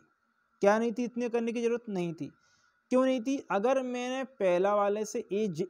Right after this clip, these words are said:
ए मा-, माइनस ए, ए की वैल्यू ये निकाल ली थी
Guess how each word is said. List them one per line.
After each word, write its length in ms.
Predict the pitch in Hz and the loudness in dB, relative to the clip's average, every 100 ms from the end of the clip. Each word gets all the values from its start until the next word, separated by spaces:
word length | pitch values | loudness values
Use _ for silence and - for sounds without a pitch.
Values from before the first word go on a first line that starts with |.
| 196 | 0
ए 240 | 233 262 180 | 0 0 -4
मा-, 180 | 180 180 | -4 -4
माइनस 640 | 180 170 175 180 202 220 - 180 | -4 -4 -2 -2 -2 -6 -6 2
ए, 280 | 175 190 - | 2 2 0
ए 140 | 190 | -2
की 160 | 208 233 | 0 0
वैल्यू 240 | 220 220 | 0 0
ये 120 | 196 185 | 0 0
निकाल 280 | 175 170 160 | 0 -2 -2
ली 120 | 160 | -2
थी 180 | 202 | -6